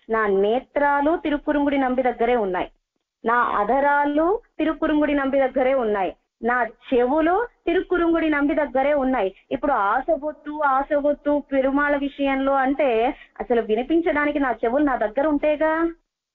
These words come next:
నా మనసు నా దగ్గర ఉంటేనే కదా, నా ఇంద్రియాలు, నా మనసు అపహరించేశాడు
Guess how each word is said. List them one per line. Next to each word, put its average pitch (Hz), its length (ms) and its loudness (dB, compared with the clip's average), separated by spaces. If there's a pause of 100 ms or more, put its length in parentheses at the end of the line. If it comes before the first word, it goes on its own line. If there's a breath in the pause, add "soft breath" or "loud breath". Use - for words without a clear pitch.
(180)
నా 233 180 0
మనసు 226 420 0
నా 330 140 2
దగ్గర 262 300 0
ఉంటేనే 320 480 0
కదా, 320 480 -2 (300)
నా 226 100 -2
ఇంద్రియాలు, 294 760 2
నా 285 240 2
మనసు 214 560 -4
అపహరించేశాడు 311 1080 -2